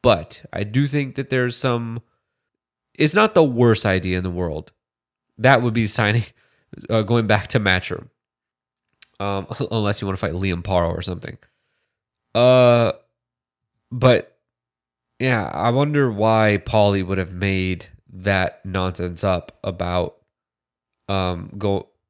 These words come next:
him re-signing and how, what, what he heard that would have him believe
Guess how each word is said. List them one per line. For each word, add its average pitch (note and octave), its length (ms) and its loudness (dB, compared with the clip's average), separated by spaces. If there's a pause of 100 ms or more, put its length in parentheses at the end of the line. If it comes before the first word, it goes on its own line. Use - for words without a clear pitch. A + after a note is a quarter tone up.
(240)
him G2+ 300 -4
re-signing F#2 680 -6 (100)
and F#2 160 -8
how, F#2+ 640 0
what, G2+ 300 -4
what A2+ 220 -2
he B2+ 180 -6
heard G#2 440 2
that E2+ 160 -2
would G2 80 -2
have G2+ 300 0
him G2 180 -6
believe F#2 640 -4